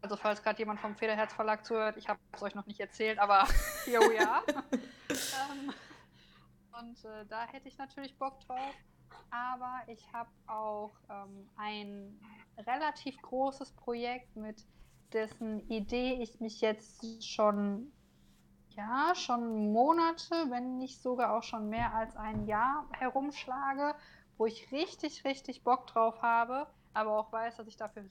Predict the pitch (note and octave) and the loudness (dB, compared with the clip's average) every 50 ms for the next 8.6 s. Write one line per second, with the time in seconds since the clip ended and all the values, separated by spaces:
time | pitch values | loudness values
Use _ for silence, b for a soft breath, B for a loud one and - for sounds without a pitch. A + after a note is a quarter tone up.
0 | - B3 B3+ C#4 D#4 - - - F#4 F4+ - - - D4 D4+ - - - E4+ - | -12 -10 -8 -8 -8 -10 -12 -14 -14 -14 -12 -10 -8 -8 -8 -8 -10 -18 -20 -20
1 | - - - C#4 C#4 C#4+ C#4+ - - A3+ A3 A3+ B3+ B3+ - - - A3+ A3+ A#3 | -16 -10 -8 -6 -6 -6 -10 -10 -6 -2 0 0 0 0 -4 -8 -6 -4 -4 -4
2 | A#3 - B3 A#3+ A#3+ A3+ B3+ C4 C4 - - D#4 C#4 - - - C4+ C4 C4+ C4+ | -6 -8 -12 -12 -10 -8 -8 -8 -8 -10 -16 -16 -16 -14 -10 -8 -6 -4 -4 -6
3 | C4+ - _ - - C4+ B3+ C4 C4 - B3+ A#3 A3+ A3+ B3 B3 - - G#3+ G#3 | -8 -12 _ -10 -4 -2 -2 -2 -2 -6 -8 -6 -4 -4 -4 -6 -6 -10 -10 -10
4 | - _ - G#3 G#3+ A#3+ B3+ C4 - - B3+ A#3+ A#3 A#3 - - - A3+ A3 A3 | -10 _ -6 -4 -4 -4 -6 -8 -10 -10 -10 -10 -10 -12 -14 -10 -6 -4 -4 -4
5 | G#3+ - A3 G3+ G3+ G#3+ C4 C#4+ - - - - A#3 A#3 A3+ A#3+ C4 - - - | -4 -6 -8 -8 -6 -8 -8 -10 -12 -8 0 2 4 4 4 4 0 -4 -10 -20
6 | - - - - - - A3+ A3 A3 A3 A3+ G#3 - - - - A3 A3 A3 G#3+ | -20 -20 -20 -20 -14 -12 -10 -10 -8 -10 -12 -12 -14 -8 -4 -2 0 0 0 0
7 | G#3 G3 G3 G3+ A3 A3 A3 - A#3 A#3 A#3 - - A3 - G#3+ G#3+ G#3+ A3 A3+ | 0 0 0 0 -4 -4 -4 -8 -8 -8 -8 -8 -10 -10 -6 0 0 0 0 0
8 | A#3 A3+ - - A3 G#3+ G#3+ G#3 - - - - | -4 -10 -8 -4 -2 -2 -2 -4 -6 -12 -18 -20